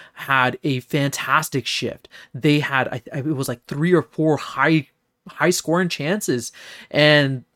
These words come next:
the Flames were just dying out there. They, they had a long shift again, and, um, unfortunately, the Leafs weren't able to convert on it, but that's what you, that, that's the kind of play that you need to see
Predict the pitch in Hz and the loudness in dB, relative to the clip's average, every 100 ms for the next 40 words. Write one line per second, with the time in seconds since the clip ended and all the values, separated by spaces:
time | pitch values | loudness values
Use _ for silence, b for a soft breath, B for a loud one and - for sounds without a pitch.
0 | - 147 - 147 143 175 165 - 139 131 | -4 -4 -4 -2 2 2 2 -2 -2 0
1 | 139 120 - - 120 127 160 175 139 120 | -2 -4 -6 -8 -4 0 2 4 2 -2
2 | 117 123 110 113 127 135 - 127 143 123 | -2 -2 -2 -2 -2 -2 -4 -4 -2 -2
3 | 123 143 165 - 175 - 120 131 175 113 | 0 2 2 2 0 0 -2 -2 0 -2
4 | - B B B B 135 135 127 123 120 | -8 B B B B 0 0 2 2 2
5 | 113 113 _ _ - 139 143 135 165 139 | -2 -8 _ _ -4 -2 -2 -2 0 -2
6 | 123 131 - 131 135 135 139 131 123 156 | -2 -4 -6 -6 -4 -4 -4 -8 0 2
7 | 220 123 127 156 - 143 139 - 139 151 | 4 2 0 -2 2 2 2 2 2 0
8 | 147 156 147 147 - 180 170 - 170 165 | -2 -2 -2 -4 -8 -4 -4 -2 -4 -4
9 | 185 - 175 170 143 131 _ - 160 165 | -6 -4 -2 0 -2 -10 _ -4 2 4
10 | 156 147 135 135 139 139 - - 165 131 | 4 -2 -6 -6 -6 -6 -6 -2 -2 -2